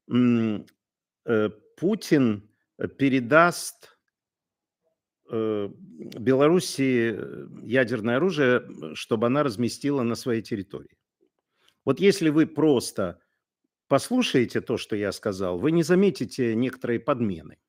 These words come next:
А дело в том, что Путин говорит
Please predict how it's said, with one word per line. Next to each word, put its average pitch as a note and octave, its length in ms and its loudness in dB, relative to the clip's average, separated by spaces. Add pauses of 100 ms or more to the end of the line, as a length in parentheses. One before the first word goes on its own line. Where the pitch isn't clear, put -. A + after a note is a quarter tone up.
(760)
А A#2+ 120 0
дело E3 260 6
в E3 120 -6
том, A3+ 280 6
что - 220 -2
Путин E3 420 0
говорит C3+ 640 0